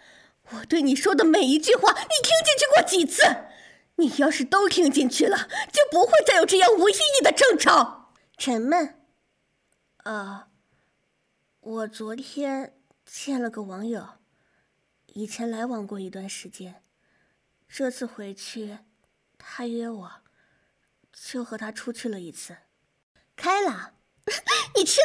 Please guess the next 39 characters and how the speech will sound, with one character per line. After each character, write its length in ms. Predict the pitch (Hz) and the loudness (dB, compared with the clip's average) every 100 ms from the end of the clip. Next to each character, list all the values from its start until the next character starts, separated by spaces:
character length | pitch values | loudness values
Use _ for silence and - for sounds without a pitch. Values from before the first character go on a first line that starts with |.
| 605 | 4
了 40 | |
一 60 | 349 | 4
惊 160 | 349 | 2
吧？ 400 | 302 254 302 - - 311 302 330 | 4 4 2 0 0 2 2 4
<laughs> 400 | 339 - 508 453 | 2 0 -2 -2
好 220 | - 392 269 | 0 2 4
像 180 | 381 | 2
事 140 | 453 392 | 2 2
先 120 | 453 | 2
安 60 | 466 554 | 2 4
排 80 | 494 494 | 2 4
好 120 | 359 | 4
了 80 | 302 466 | 4 2
一 120 | 381 | 2
样， 260 | 262 240 - _ - _ _ | 0 -2 -6 _ -20 _ _
我 120 | 277 | -2
感 280 | 285 294 269 | 2 2 0
觉 420 | 254 254 262 302 - | 0 0 0 -2 -6
这 160 | - 539 | 2 4
就 120 | 453 | 4
是 100 | - | 2
缘 220 | 302 240 | 0 0
分， 340 | 226 240 214 - _ _ _ _ | -2 -4 -6 -14 _ _ _ _
于 220 | - 285 302 | -4 -2 -2
是 580 | - 320 302 254 254 - | -2 0 2 0 -2 -10
就 180 | - 285 | -4 -4
不 160 | 269 302 | -2 0
由 180 | 254 | 0
自 240 | 254 392 370 | 0 -2 -4
主 300 | 269 240 311 - | -2 -2 -4 -6
走 220 | - 294 | -2 2
到 100 | 370 523 | 4 4
一 120 | 440 | 2
起 160 | - 392 | 0 2
了。 100 | 311 466 - _ - 605 622 - - 1077 | 2 2 -4 _ 0 2 2 0 -10 -8
<laughs> 640 | 1077 - _ _ _ _ | -8 -10 _ _ _ _
诱 300 | 339 403 339 | -2 0 -2
惑， 380 | - 208 190 226 _ _ _ _ _ - - - _ _ _ _ _ _ _ _ | -4 -10 -12 -16 _ _ _ _ _ -20 -20 -20 _ _ _ _ _ _ _ _
这 760 | - 359 349 302 269 240 247 | -8 -2 0 0 -4 -6 -8